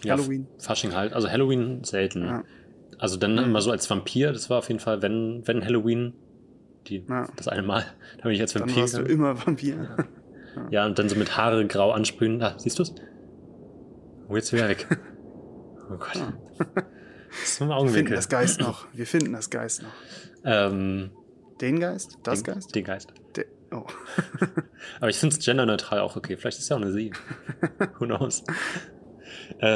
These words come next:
Speaker 2: Ja.
Speaker 1: ja, aber auf jeden Fall, also ich war da Vampir und eigentlich fand ich Vampir auch immer cool.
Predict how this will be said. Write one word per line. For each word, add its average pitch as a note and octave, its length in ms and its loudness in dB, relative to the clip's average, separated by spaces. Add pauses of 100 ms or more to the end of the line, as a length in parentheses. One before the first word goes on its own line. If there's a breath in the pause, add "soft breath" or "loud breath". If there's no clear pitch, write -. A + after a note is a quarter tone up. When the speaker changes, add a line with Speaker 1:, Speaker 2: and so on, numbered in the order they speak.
(320)
Speaker 2:
Ja. A2 80 -4 (640)
Speaker 1:
ja, A2 180 4
aber G#2+ 400 2
auf A2+ 120 -2
jeden B2+ 120 2
Fall, A2+ 240 4
also A2 140 4
ich G2+ 140 0
war A#2 80 4
da G#2 240 4
Vampir G#2+ 320 0
und G2 100 -4
eigentlich C3 180 2
fand D3 120 2
ich C#3+ 120 -4
Vampir B2+ 240 -2
auch - 60 -8
immer G2 140 -6 (100)
cool. G2 220 -2